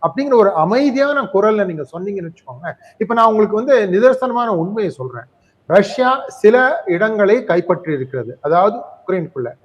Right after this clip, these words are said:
ஆனா அதை வந்து ஒரு முழு வெற்றின்னு சொல்ல முடியாது. சில இடங்களுக்காக சண்டை நடக்கிறது. இப்போ உக்-, உக்ரைன் வந்து ரெண்டு வாரமா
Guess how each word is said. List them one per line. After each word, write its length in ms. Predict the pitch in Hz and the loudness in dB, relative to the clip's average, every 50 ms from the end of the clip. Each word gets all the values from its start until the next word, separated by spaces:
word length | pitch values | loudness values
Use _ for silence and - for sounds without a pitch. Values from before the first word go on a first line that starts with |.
| _ _ _ | _ _ _
ஆனா 300 | - 175 202 240 269 269 | -8 -6 -4 -2 -2 -2
அதை 220 | 226 180 196 208 214 | 0 2 2 4 4
வந்து 220 | 208 214 240 277 | 2 2 2 2
ஒரு 140 | 254 226 196 | 2 2 4
முழு 260 | 175 170 208 254 285 | 4 2 2 2 4
வெற்றின்னு 400 | 240 220 208 208 214 226 240 226 | 4 4 4 2 2 -6 -6 -4
சொல்ல 200 | 170 175 160 165 | -4 -4 -4 -4
முடியாது. 360 | 151 143 127 123 117 113 110 - _ _ _ _ _ _ | -6 -8 -8 -8 -8 -8 -10 -12 _ _ _ _ _ _
சில 340 | _ - 240 262 277 277 262 | _ -4 0 4 6 6 6
இடங்களுக்காக 540 | 262 262 254 254 247 - 240 220 208 226 247 | 4 2 2 2 2 2 2 2 2 4 2
சண்டை 360 | - - 196 180 190 208 202 | 2 0 -2 -2 0 -2 -2
நடக்கிறது. 520 | 185 165 151 147 - 147 131 120 127 127 - - | -2 -2 -4 -6 -6 -6 -8 -8 -8 -12 -14 -10
இப்போ 320 | - 170 - - 185 185 180 | -12 -8 -2 0 2 2 2
உக்-, 360 | 180 - - - - 190 170 | 0 -2 -14 -6 -2 -2 -2
உக்ரைன் 300 | 165 - 254 277 285 269 | -2 -2 -2 -2 -2 0
வந்து 320 | 240 220 220 220 240 254 | -2 -2 -2 0 2 2
ரெண்டு 320 | 226 202 202 214 220 220 214 | 4 2 2 0 0 2 2
வாரமா 380 | 214 214 214 202 196 220 247 | 2 2 2 0 -2 -4 -6